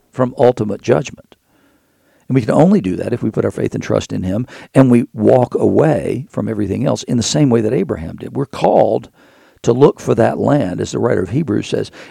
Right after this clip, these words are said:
a-, and that, that, that land to which we're called, we're never going to reach until we die. And so we're,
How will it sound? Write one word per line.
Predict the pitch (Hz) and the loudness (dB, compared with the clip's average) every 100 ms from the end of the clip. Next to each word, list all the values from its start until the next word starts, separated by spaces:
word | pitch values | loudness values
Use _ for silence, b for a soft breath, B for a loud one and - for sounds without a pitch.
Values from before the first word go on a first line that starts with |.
| - | -8
a-, | - 123 | -4 0
and | 117 | 0
that, | 120 - - | 0 -2 2
that, | 117 - - | 2 2 -6
that | 135 127 131 | -2 -2 -2
land | - 110 143 170 127 104 113 | -4 0 2 4 4 0 -4
to | 131 | -4
which | 131 - | -6 -6
we're | 110 | -12
called, | - 143 135 123 | -10 -4 -4 -4
we're | 123 | -6
never | 123 135 139 151 | -4 -4 -4 -6
going | 127 127 123 | -8 -8 -8
to | 107 | -12
reach | 117 160 226 - - | -10 -8 -8 -10 -10
until | 107 - 139 123 | -10 -8 -8 -6
we | 107 | -8
die. | - 147 - - _ _ _ _ _ _ _ _ _ _ _ _ _ _ _ _ _ _ _ _ | -10 -14 -18 -20 _ _ _ _ _ _ _ _ _ _ _ _ _ _ _ _ _ _ _ _
And | 117 107 | -6 -4
so | - 107 - | 0 0 0
we're, | 117 107 104 | -2 -2 -2